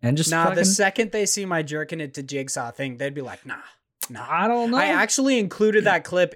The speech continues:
Speaker 2: in the video that I did for that class.
Speaker 1: Oh,
Speaker 2: I'm not
Speaker 1: that's
Speaker 2: even
Speaker 1: good.
Speaker 2: joking.
Speaker 1: Good.
Speaker 2: <laughs>
Speaker 1: That way they'll know. They'll be like, "This guy
Speaker 2: There's
Speaker 1: means
Speaker 2: also
Speaker 1: business. He's jerking
Speaker 2: Yeah,
Speaker 1: it."
Speaker 2: exactly. Granted, I, I took away the audio because I was like, "Oh, it's just meant to be, like, a visual aid." But I was like, "You can clearly see what I'm doing." <laughs>
Speaker 1: Jerking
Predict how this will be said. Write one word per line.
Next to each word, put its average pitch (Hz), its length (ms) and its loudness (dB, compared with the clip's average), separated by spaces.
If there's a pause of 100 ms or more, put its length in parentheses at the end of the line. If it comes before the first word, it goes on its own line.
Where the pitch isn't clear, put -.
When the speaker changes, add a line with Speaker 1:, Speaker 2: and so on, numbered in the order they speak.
Speaker 2:
in 185 220 2
the 175 100 4
video 165 400 0
that 143 160 -4
I 143 140 0
did 139 220 -6
for 139 100 -16
that 120 160 -12
class. - 500 -14
Speaker 1:
Oh, 123 60 4
Speaker 2:
I'm 160 80 0
not 160 180 2
Speaker 1:
that's 156 40 0
Speaker 2:
even 156 160 -2
Speaker 1:
good. 226 40 0
Speaker 2:
joking. 113 320 -12
Speaker 1:
Good. 233 300 2 (180)
Speaker 2:
<laughs> 269 300 0 (440)
Speaker 1:
That 139 160 4
way 180 140 4
they'll 196 140 2
know. 196 320 2 (240)
They'll 113 100 -6
be 135 80 0
like, 131 120 0
"This 156 140 -2
guy 175 160 -2
Speaker 2:
There's 175 160 4
Speaker 1:
means - 80 2
Speaker 2:
also - 80 4 (200)
Speaker 1:
business. - 220 -6 (160)
He's 151 200 -6
jerking 160 240 2
Speaker 2:
Yeah, 311 180 6
Speaker 1:
it." 240 40 6
Speaker 2:
exactly. 220 580 -2 (240)
Granted, 262 420 2
I, 202 320 2
I 185 120 0
took 226 340 0
away 190 400 2
the 190 160 -6
audio 156 460 0
because 185 260 -8
I - 20 2
was 165 100 -2
like, 151 160 -6
"Oh, 175 220 0
it's 180 160 -4
just 185 180 -6
meant 165 200 -6
to 151 40 -16
be, 160 120 -8
like, 151 160 -4
a 147 60 -6
visual 151 420 -4
aid." 202 300 0
But 202 100 -2
I 196 80 0
was 170 100 -2
like, 131 220 -8
"You 202 160 -8
can 226 180 -4
clearly 185 400 0
see 139 220 -6
what 127 120 -8
I'm 110 140 -14
doing." 107 380 -20
<laughs> - 80 -18
Speaker 1:
Jerking 117 640 2